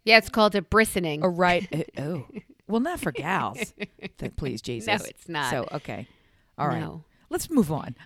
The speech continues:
Speaker 2: I'm so glad you went to the <laughs> beach this weekend.
Speaker 1: So here's, I'm, dear listener, if you've listened more than this show, you know I don't like the beach. It's not my happy place.
Speaker 2: <sighs>
Speaker 1: And a couple of interesting thing happen-,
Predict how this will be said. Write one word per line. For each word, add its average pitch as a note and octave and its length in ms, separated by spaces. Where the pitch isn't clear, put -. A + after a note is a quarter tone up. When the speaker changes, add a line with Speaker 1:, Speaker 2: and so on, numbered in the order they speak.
Speaker 2:
I'm E4+ 160
so B4+ 160
glad D5 340
you F#4+ 100
went D4+ 160
to - 100
the G4+ 60
<laughs> - 60
beach C5 220
this - 180
weekend. - 440
Speaker 1:
So A#3+ 180
here's, C4 420
I'm, B3 200
dear A#3 120
listener, A3+ 540
if A3 160
you've G#3+ 200
listened A3+ 380
more G3 220
than F3 460
this F3+ 180
show, F#3 260
you A3 180
know F#3+ 200
I F3+ 100
don't F#3 320
like D#3+ 300
the D#3 80
beach. C3+ 320
It's A#3 200
not D#3+ 220
my D#3 160
happy E3+ 380
place. F3+ 380
Speaker 2:
<sighs> B3 680
Speaker 1:
And F#3 240
a F#3+ 60
couple C4 280
of A3+ 80
interesting A3+ 500
thing G3 200
happen-, F#3 460